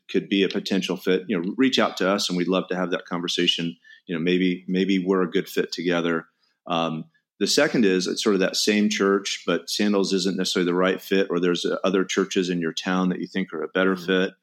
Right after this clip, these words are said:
Speaker 1: Um,
Speaker 2: Mm-hmm.
Speaker 1: but you wanna know how, how to best do that as a follow church. Reach out to us, and we'll, we wanna support you just as well. And,
Speaker 2: Mm-hmm.
Speaker 1: and we'll, we'll do our best to help you connect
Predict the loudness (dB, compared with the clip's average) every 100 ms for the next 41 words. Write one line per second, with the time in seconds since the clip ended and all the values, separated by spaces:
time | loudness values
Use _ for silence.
0 | _ _ _ _ -4 -4 -4 -8 -6 -4
1 | 0 2 2 2 2 0 -2 -4 0 2
2 | 2 0 -2 _ _ _ -4 2 2 2
3 | 0 0 -2 0 2 2 0 -2 -2 -4
4 | -2 -2 -2 -2 -4 -4 -4 0 2 2
5 | 0 0 -2 0 -2 0 2 2 2 0
6 | 0 0 0 0 0 0 -2 -6 -4 -2
7 | 0 -2 -8 _ -10 -8 -6 -2 -2 0
8 | 0 0 0 0 0 2 2 2 2 0
9 | -2 -4 -6 -2 -2 -2 -6 -2 -2 -4
10 | -4 0 0 -2 -6